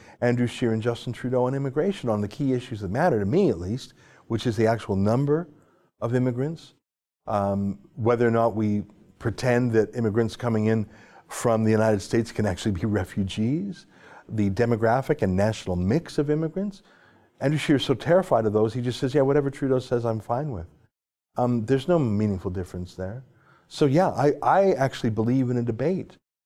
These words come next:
And that's the one hope I have. I acknowledge the risk of Maxime Bernier is splitism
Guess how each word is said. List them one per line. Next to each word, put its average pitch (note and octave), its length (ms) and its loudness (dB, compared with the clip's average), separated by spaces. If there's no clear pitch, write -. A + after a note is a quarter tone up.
And B2 200 4
that's G3 260 2
the C3 120 4
one C3+ 240 4
hope - 340 2
I A2 80 2
have. F#2 240 -4
I D3+ 160 4
acknowledge C#3+ 640 0
the G2+ 100 -4
risk E3+ 320 2
of A2 100 2
Maxime F#2 400 -2
Bernier F#2 380 -2
is G2 100 -4
splitism E2+ 840 -4